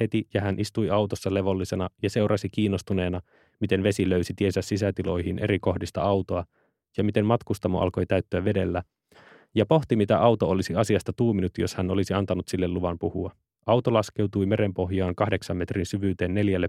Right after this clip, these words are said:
pyörälleen. Hän odotti, että auto täyttyi kokonaan vedellä ja ahmaisi vettä keuhkonsa täyteen. Se sattui vähän. Sitten ei enää ollenkaan, ja hän avasi auton oven ja astui ulos,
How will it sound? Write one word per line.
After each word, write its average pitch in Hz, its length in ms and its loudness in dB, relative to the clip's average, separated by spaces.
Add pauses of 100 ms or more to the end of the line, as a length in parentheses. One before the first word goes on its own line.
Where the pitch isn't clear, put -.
pyörälleen. 87 580 -4 (800)
Hän 107 160 0
odotti, 107 480 2
että - 200 -2
auto 104 260 2
täyttyi 95 420 0
kokonaan 92 440 0
vedellä 92 380 0 (140)
ja 85 120 0
ahmaisi 95 440 0
vettä 101 260 -4
keuhkonsa 92 520 -2
täyteen. 92 540 -6 (420)
Se - 120 -4
sattui 107 480 -2
vähän. 87 320 -4 (880)
Sitten 139 380 2
ei 113 220 2
enää 113 200 4
ollenkaan, 95 640 -2 (140)
ja 104 100 0
hän 110 140 0
avasi 110 320 2
auton 104 300 2
oven 101 260 2
ja 92 120 0
astui 95 300 -2
ulos, 92 460 -4